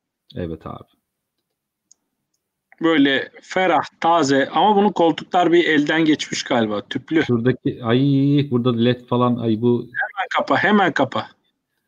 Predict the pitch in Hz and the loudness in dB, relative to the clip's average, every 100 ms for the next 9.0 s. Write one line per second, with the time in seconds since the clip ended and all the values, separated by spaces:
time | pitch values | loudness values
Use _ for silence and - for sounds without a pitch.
0 | _ _ 113 117 127 120 120 139 131 127 | _ _ -2 2 2 2 0 -2 0 -2
1 | - 110 104 101 104 - 95 95 - _ | -2 0 2 2 0 -4 -6 -6 -14 _
2 | _ _ 110 - - - _ _ _ _ | _ _ -4 -4 -6 -16 _ _ _ _
3 | 107 - - 90 _ _ _ _ _ _ | -20 -20 -20 -20 _ _ _ _ _ _
4 | _ _ _ 147 113 - - - 214 175 | _ _ _ -2 -2 -4 -12 -2 0 0
5 | 143 - 147 104 - 101 117 - 123 131 | -2 -2 0 -2 -4 -8 -6 -8 -6 -4
6 | 123 127 131 131 104 90 - - - 98 | 0 0 2 0 0 -4 -6 -16 -10 -8
7 | 92 90 95 - _ _ _ _ _ - | -6 -8 -10 -12 _ _ _ _ _ -2
8 | 113 - 135 139 139 170 - 104 143 | -2 0 2 2 2 -2 0 -2 -2